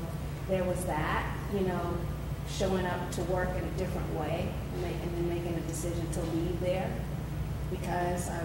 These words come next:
couldn't sustain what I, the vision I had for my art and work there. It just wasn't gonna happen. So that was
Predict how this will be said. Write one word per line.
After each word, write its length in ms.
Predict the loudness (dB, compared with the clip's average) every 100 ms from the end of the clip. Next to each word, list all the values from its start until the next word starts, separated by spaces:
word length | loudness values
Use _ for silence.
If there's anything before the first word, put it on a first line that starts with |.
| -2 2
couldn't 280 | 4 4 4
sustain 680 | 2 0 2 2 2 2 2
what 140 | 2
I, 260 | 2 2 2 0 -2 -4 -4 -2
the 80 | 0
vision 320 | 2 2 2
I 60 | 0 0
had 220 | 0 0 0
for 60 | 0
my 160 | 0 0 0
art 140 | 0 -2 -2
and 260 | -2 0 0
work 140 | 0 0
there. 220 | -2 -2 -2
It 100 | -2
just 220 | -2 0 0
wasn't 260 | 0 0
gonna 120 | -2 -2
happen. 380 | 0 0 0
So 100 | 0 0
that 180 | 0 2
was 180 | 0 -2